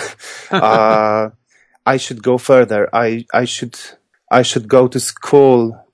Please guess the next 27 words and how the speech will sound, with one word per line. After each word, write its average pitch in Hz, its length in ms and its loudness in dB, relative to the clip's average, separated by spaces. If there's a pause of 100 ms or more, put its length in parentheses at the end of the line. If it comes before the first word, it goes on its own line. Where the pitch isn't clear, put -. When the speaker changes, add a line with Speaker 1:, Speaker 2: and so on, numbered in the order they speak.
(120)
Speaker 1:
uh, 113 200 0
to 117 120 -6
do 135 200 2
what, 127 260 4
what, 123 220 2
what 123 160 2
my, 117 280 0
what 120 180 -2
my 120 140 2
friends 120 400 0
do. 101 260 -6 (640)
Yeah, 98 340 0 (300)
I'm 117 280 0
on 120 120 -2
the, 117 160 -4 (200)
on 123 100 -2
the 117 100 -2
wrong 135 220 2 (180)
place. 113 440 0 (240)
Yeah. 90 280 -2 (600)
Speaker 2:
Well, 165 380 2
you 156 120 -4
know, 151 340 -2 (160)
so - 240 -12
many 185 180 -6
young 143 300 -6
people 123 600 -8